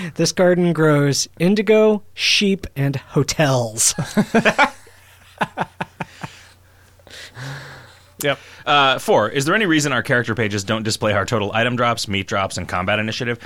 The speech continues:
Speaker 3: They're terms newbies need to know, given that they're in blue text, and calculating these things can be a pain. We get total resistances, so why not these? Seeing a list of character stats is great. You can even include tooltips that explain what they do on a mouse over.
Speaker 1: Hmm.
Speaker 3: Uh, yeah, I mean, that's not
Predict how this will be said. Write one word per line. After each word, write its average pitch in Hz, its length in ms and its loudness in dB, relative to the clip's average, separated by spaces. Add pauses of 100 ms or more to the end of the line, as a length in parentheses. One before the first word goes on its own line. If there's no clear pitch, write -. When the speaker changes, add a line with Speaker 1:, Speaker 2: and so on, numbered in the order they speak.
(100)
Speaker 3:
They're 107 100 -2
terms 131 300 -2
newbies 113 300 0
need 107 180 0
to 92 80 -4
know, 104 240 0
given 95 220 -4
that 98 100 -4
they're 98 140 -4
in 87 100 -4
blue 95 160 -6
text, 107 400 -4
and 95 80 -8
calculating 104 480 -4
these 90 140 -6
things 98 200 -8
can 101 120 -8
be 107 80 -2
a 107 60 -2
pain. 107 340 -4 (260)
We 113 80 -2
get 123 140 -2
total 135 260 0
resistances, 117 640 -2
so 110 100 -2
why 113 80 0
not 110 200 0
these? 107 280 -8
Seeing 139 240 -4
a 131 40 -2
list 127 180 -2
of 101 60 -10
character 107 260 -2
stats 92 320 -4
is 101 100 -6
great. 147 260 -2 (140)
You 107 80 -4
can 123 80 0
even 131 140 -2
include 131 240 -6
tooltips 135 400 -4
that 92 80 -6
explain 101 260 -6
what 104 80 -6
they 113 100 -4
do 123 140 -4
on 90 100 -2
a 87 40 -4
mouse 110 240 -4
over. 87 240 -12 (1400)
Speaker 1:
Hmm. 117 120 0
Speaker 3:
Uh, 190 340 0
yeah, 277 160 0
I 262 60 2
mean, 262 160 -4
that's 247 280 -4
not 165 320 -2